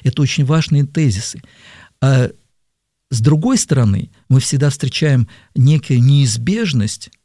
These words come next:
э, у гадателей, которые говорят: «Вот тебе н-, самой судьбой, вот это предсказано». Кстати, приближаясь к Рождеству, никогда не гадайте на Рождество, это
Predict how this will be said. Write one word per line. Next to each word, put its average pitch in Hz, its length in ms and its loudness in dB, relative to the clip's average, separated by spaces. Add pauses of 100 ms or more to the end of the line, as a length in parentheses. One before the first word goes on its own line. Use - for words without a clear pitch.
э, 113 280 -2
у 135 80 0
гадателей, 120 640 0
которые 131 360 -2
говорят: 120 360 0
«Вот 147 260 0
тебе 123 260 0
н-, 110 140 2
самой 135 360 2
судьбой, 170 560 -2 (180)
вот 117 160 0
это 127 180 0
предсказано». 156 720 0 (260)
Кстати, 120 500 -2 (160)
приближаясь 117 460 0
к - 80 -8
Рождеству, 113 540 -2
никогда 147 580 2
не 104 140 0
гадайте 104 440 -4
на 120 80 -2
Рождество, 131 600 -4
это 120 320 -2